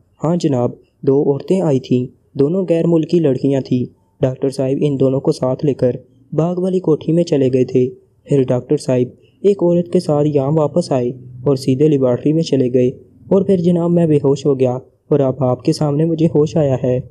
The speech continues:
कलीमुल्ला ने जवाब देते हुए कहा। "क्या डॉक्टर आजम के पास कार नहीं है?"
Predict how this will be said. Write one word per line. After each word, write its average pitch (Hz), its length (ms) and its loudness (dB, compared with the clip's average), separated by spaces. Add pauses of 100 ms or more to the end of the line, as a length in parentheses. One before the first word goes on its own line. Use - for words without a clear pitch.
(400)
कलीमुल्ला 180 460 2
ने 180 120 2
जवाब 139 320 0
देते 135 260 2
हुए 165 140 2
कहा। 123 300 -2 (340)
"क्या 151 100 2
डॉक्टर 131 380 -2
आजम 135 320 -2
के 147 120 0
पास 135 260 -2
कार 131 260 -2
नहीं 131 260 -2
है?" 127 160 -4